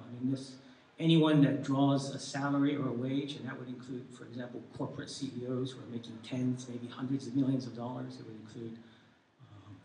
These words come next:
athletes and entertainers that, that, that are bringing in millions of dollars. All of those are in the labor portion of this. So if you were to somehow exclude those people and just, uh,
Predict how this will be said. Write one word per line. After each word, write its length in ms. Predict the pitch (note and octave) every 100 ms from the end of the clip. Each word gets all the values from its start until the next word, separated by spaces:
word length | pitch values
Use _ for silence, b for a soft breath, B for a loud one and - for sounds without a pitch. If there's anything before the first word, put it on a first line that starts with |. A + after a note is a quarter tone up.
| C3
athletes 560 | B2+ C#3 C3 B2+ -
and 120 | A2+ -
entertainers 680 | C3 B2 - B2+ C3+ C3 B2+
that, 280 | B2+ A#2 -
that, 180 | B2 A#2 - - _ _ -
that 80 | A#2+ A#2 A#2
are 60 |
bringing 320 | A2+ B2+ B2
in 200 | A#2 B2+
millions 280 | B2 B2+ A2+
of 100 | -
dollars. 300 | A#2 A#2+ -
All 120 | D#3+ D3+
of 80 |
those 200 | C#3 C#3
are 140 | - A#2
in 120 | A#2
the 60 | A2+
labor 240 | D3+ F#3
portion 400 | - - - -
of 180 | - -
this. 200 | - - - B B B B B
So 200 | - C3
if 120 | C3 D#3
you 100 | D#3+
were 160 | C#3+
to 80 | C#3+
somehow 460 | - D3+ C#3 C#3 B2
exclude 500 | - - D#3+ F#3 C#3
those 200 | B2+ B2
people 380 | B2 A#2 A#2
and 100 | A#2
just, 400 | A#2 A#2 A#2+
uh, 40 | A2+